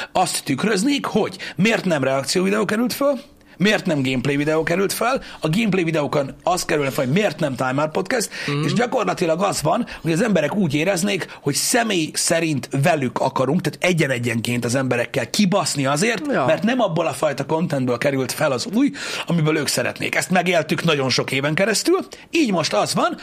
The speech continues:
Speaker 1: hogy minden, ö, f-, minden csatornát, ami titeket érdekel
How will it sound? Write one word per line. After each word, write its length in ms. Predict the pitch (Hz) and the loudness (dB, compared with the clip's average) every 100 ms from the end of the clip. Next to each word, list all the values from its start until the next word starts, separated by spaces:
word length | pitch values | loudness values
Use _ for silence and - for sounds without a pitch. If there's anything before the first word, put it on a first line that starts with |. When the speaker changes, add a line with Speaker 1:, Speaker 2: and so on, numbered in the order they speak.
| - | -10
Speaker 1:
hogy 160 | - 190 | -2 2
minden, 420 | 277 202 151 147 | 2 2 0 0
ö, 280 | - 139 127 | -2 0 2
f-, 140 | 127 - | 0 0
minden 260 | 214 180 | 2 2
csatornát, 580 | 127 160 254 269 269 196 - | 2 0 0 0 0 -2 -2
ami 220 | 180 156 | 0 0
titeket 520 | - - 151 - 127 | 0 0 -2 -2 -2
érdekel 640 | 117 110 127 - 226 285 | -4 -2 -4 -2 0 -2